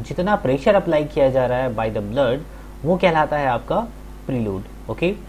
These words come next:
तो चलिए देखते हैं नेक्स्ट टर्मिनोलॉजी जो है afterload है। अब afterload की यदि हम बात करें, ओके, तो यहाँ एक term आया afterload, okay। So मैंने कहा था कि यहाँ पे, अ, जो preload था that is before starting the systole। अब यहाँ पे systole हो चुका है,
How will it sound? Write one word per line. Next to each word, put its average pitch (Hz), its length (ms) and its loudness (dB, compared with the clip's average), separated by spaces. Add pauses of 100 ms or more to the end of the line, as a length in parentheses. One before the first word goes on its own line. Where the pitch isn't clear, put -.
(340)
तो 160 60 0
चलिए 180 280 4
देखते 151 280 0
हैं 190 80 2
नेक्स्ट 156 320 0
टर्मिनोलॉजी 175 480 2
जो 151 140 0
है 147 320 0
afterload 170 520 4
है। 190 180 2 (680)
अब 190 140 6
afterload 208 480 6
की 208 100 2
यदि 196 120 2
हम 185 140 0
बात 131 240 6
करें, 107 280 0 (100)
ओके, 143 240 -2
तो 143 100 -2
यहाँ 202 180 2
एक 208 100 -2
term 180 200 2
आया 180 180 0
afterload, 113 880 -2
okay। 147 440 -6 (560)
So 262 200 6
मैंने 139 260 2
कहा 196 200 4
था 196 140 4
कि 180 160 -4
यहाँ 156 360 2
पे, 202 180 2
अ, 170 60 -4 (440)
जो 123 340 0
preload 180 420 6
था 151 380 4 (180)
that 120 220 4
is 202 160 4 (180)
before 190 420 4
starting 139 500 2
the 190 180 -2
systole। 185 300 0 (360)
अब 202 120 4
यहाँ 220 180 6
पे 226 120 0
systole 202 340 0
हो 156 200 0
चुका 170 220 -2
है, 202 100 -2